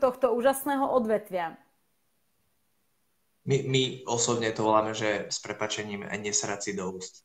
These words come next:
Speaker 2: A to, čo poviem, tak to aj urobím.
Speaker 1: A, áno, áno, áno. Alebo tak. <laughs>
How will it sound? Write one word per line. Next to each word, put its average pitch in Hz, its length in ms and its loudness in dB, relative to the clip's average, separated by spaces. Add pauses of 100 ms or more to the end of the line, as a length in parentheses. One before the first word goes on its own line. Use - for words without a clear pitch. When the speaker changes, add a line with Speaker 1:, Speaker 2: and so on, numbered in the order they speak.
(140)
Speaker 2:
A 110 80 -6
to, 107 140 -2
čo 107 160 -2
poviem, 98 560 0
tak 101 180 -2
to 101 140 0
aj 92 220 2
urobím. 90 440 -2 (1300)
Speaker 1:
A, 226 400 8 (640)
áno, 302 500 8 (160)
áno, 196 380 6 (160)
áno. 208 260 -2 (160)
Alebo 302 400 10
tak. 185 260 -4
<laughs> 285 40 8